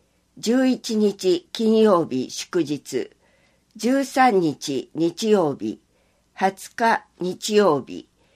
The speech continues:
二十七日日曜日、いずれも瀬戸朝日休日急病診療所、西長根町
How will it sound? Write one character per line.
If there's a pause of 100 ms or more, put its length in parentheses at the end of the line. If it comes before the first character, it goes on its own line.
(240)
二
十
七
日
日
曜
日、 (680)
い
ず
れ
も (300)
瀬
戸
朝
日 (120)
休
日
急
病
診
療
所、 (680)
西
長
根
町